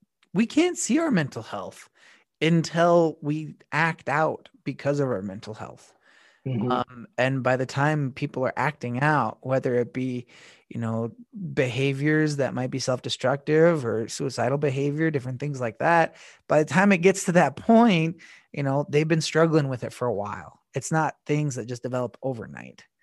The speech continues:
Speaker 1: Um, and so people, if they feel the courage to talk about it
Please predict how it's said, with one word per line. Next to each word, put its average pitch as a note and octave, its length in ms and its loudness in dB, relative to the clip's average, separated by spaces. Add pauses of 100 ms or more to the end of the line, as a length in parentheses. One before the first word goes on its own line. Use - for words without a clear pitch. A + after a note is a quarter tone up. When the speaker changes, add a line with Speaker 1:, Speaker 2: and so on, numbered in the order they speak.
(460)
Speaker 1:
Um, A#2 440 -6
and C3 200 -6
so C3+ 360 -4
people, C#3 360 -6
if C#3+ 140 -6
they C#3 120 -2
feel E3+ 240 -2
the D#3+ 80 -2
courage C#3+ 460 -4
to B2+ 140 -10 (280)
talk B2+ 320 -8
about D#3+ 300 -2
it F#3+ 160 -2